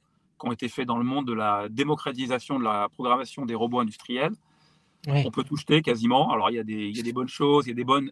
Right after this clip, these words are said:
Speaker 1: il y a des bonnes expériences utilisateurs, il y a des technos, euh, notamment au niveau des, des safety, hein, de la sécurité, qui ont été
Speaker 2: Hmm.
Speaker 1: développées, qui sont très intéressantes. Mais, euh, toute la partie, euh,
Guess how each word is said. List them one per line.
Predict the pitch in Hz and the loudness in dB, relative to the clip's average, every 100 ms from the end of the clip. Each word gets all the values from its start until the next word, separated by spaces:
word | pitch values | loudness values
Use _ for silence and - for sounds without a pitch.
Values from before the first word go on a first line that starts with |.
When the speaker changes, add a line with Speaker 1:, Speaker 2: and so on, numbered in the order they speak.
| - | -6
Speaker 1:
il | |
y | 127 | -6
a | |
des | 127 | -2
bonnes | 139 147 | -2 -4
expériences | 151 - 147 147 - | -10 -4 0 0 -4
utilisateurs, | - 127 123 - 143 156 160 _ _ _ _ _ | -14 -6 -6 0 2 2 0 _ _ _ _ _
il | 123 | -6
y | |
a | |
des | 120 117 | -4 -4
technos, | 135 - 147 147 139 | -6 0 2 4 4
euh, | 110 - 110 - 117 | 2 -2 -4 -6 -4
notamment | 131 143 139 143 | -4 -2 -2 0
au | 131 | -2
niveau | 120 117 131 | -2 -4 -6
des, | 120 113 | -6 -12
des | 117 | -14
safety, | - 135 - 151 135 | -12 -12 -4 -2 -2
hein, | 117 | -2
de | |
la | 113 | -8
sécurité, | 117 - 117 113 139 139 _ _ _ | -10 -10 -10 -2 0 0 _ _ _
qui | - | -2
ont | 123 | 0
été | 123 | 2
Speaker 2:
Hmm. | |
Speaker 1:
développées, | 117 117 117 143 | 2 4 2 0
qui | - | -4
sont | 120 120 | -8 -8
très | - 123 | -4 -2
intéressantes. | 120 120 117 - 156 - - _ _ _ _ 120 | 0 0 0 0 0 0 -6 _ _ _ _ 0
Mais, | 123 127 120 117 110 | 2 4 6 6 6
euh, | 107 107 107 107 - | 6 4 4 2 0
toute | 185 160 | -6 4
la | 151 | 4
partie, | - - - - 170 147 - _ _ _ _ _ _ 127 | 4 0 -2 -6 0 0 -2 _ _ _ _ _ _ 2
euh, | 113 107 | 4 2